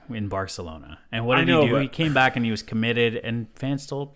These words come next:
Speaker 1: loved him.
Speaker 2: Yeah, but Messi's Messi. Messi is the reason Barcelona is where they are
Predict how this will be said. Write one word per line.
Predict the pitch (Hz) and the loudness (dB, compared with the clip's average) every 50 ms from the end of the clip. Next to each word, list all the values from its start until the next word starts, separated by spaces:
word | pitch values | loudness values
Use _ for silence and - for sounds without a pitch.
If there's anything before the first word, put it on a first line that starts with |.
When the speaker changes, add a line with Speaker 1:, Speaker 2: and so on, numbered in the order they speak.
| - - | -16 -8
Speaker 1:
loved | - - 151 - - - | -6 -4 -4 -4 -6 -10
him. | - - | -14 -10
Speaker 2:
Yeah, | 120 147 151 143 117 | -8 -6 -4 -4 -4
but | 101 80 92 | -4 -4 -4
Messi's | 117 135 135 - - 131 113 92 85 | -2 -4 -4 -4 -6 -10 -10 -10 -12
Messi. | 85 82 80 78 - - - - - - | -12 -12 -14 -14 -14 -14 -16 -16 -14 -8
Messi | 92 107 117 117 - - 123 | -4 -2 -2 -2 -2 -4 -4
is | 117 110 95 | -4 -4 -2
the | 101 95 | -4 -4
reason | 85 87 95 95 90 95 92 87 | -4 -4 -6 -6 -6 -6 -8 -4
Barcelona | 80 85 85 82 - - 92 85 80 80 80 80 - | -4 -2 -4 -4 -6 -10 -12 -10 -10 -12 -12 -14 -12
is | - 90 90 82 80 78 | -10 -10 -10 -10 -10 -10
where | 82 80 78 | -10 -10 -10
they | 76 76 76 | -10 -10 -12
are | 73 - - 71 67 - - - - - | -14 -14 -14 -14 -14 -14 -16 -18 -20 -20